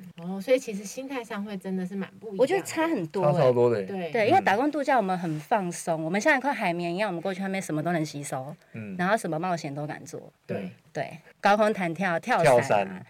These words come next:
Speaker 2: 对啊，生死切结书签下去就上飞机了。
Speaker 1: 没错。
Speaker 2: 对，那个是打工度假，因为就是要去冒险的。
Speaker 3: 嗯，
Speaker 2: 所以打工游学，
Speaker 3: 壮游的感觉。
Speaker 2: 对，对，对，就是壮游，
Speaker 3: 嗯。
Speaker 2: 人生壮游。
Speaker 3: 嗯。
Speaker 2: 但打工游学我觉得心态差很多欸，我希望出国，我希望带一点东西回来，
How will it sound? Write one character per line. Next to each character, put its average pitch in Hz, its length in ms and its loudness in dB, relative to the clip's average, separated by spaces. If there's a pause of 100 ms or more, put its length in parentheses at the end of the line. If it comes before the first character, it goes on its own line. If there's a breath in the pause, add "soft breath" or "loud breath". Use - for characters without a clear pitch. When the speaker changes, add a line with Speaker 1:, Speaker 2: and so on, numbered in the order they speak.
(200 loud breath)
Speaker 2:
对 226 100 2
啊， 208 160 4
生 269 240 0
死 226 140 -8
切 247 180 2
结 214 140 2
书 226 140 2
签 220 180 0
下 214 180 4
去 190 260 0
就 226 140 0
上 214 200 2
飞 185 160 0
机 170 240 -6
了。 170 80 -2
Speaker 1:
没 - 120 0
错。 170 100 4
Speaker 2:
对， 247 400 4
那 294 100 4
个 277 120 4
是 277 120 4
打 233 120 0
工 208 220 -4
度 202 160 -2
假， 202 220 0
因 233 80 -2
为 254 120 4
就 240 140 2
是 240 120 0
要 226 120 6
去 220 100 -6
冒 202 240 -2
险 - 240 -12
的。 - 140 -12
Speaker 3:
嗯， 98 80 -10 (220 loud breath)
Speaker 2:
所 294 100 4
以 - 40 6
打 226 140 8
工 311 140 8
游 302 160 8
学， - 20 2
Speaker 3:
壮 233 140 2
游 208 80 6
的 208 40 2
感 - 20 0
觉。 208 80 -6 (200)
Speaker 2:
对， 294 120 6
对， 254 160 6
对， 220 180 4
就 214 100 -4
是 220 140 -2
壮 180 240 -2
游， 92 140 -10 (100)
Speaker 3:
嗯。 190 240 -16
Speaker 2:
人 196 180 2
生 226 240 2
壮 196 280 -2
游。 104 100 -14
Speaker 3:
嗯。 - 220 -18
Speaker 2:
但 226 100 2
打 202 140 2
工 311 100 6
游 294 100 4
学 240 100 0
我 180 100 2
觉 190 60 0
得 220 40 0
心 226 180 -4
态 220 200 -2
差 175 260 -2
很 147 160 -2
多 123 280 -8
欸， 80 120 -16 (340 loud breath)
我 180 120 2
希 226 180 0
望 247 160 4
出 226 220 -2
国， 160 200 -4
我 135 80 -8
希 165 140 -8
望 202 140 -6
带 185 180 -2
一 175 40 -2
点 135 140 -12
东 147 160 -6
西 151 160 -10
回 131 200 -12
来， 127 120 -18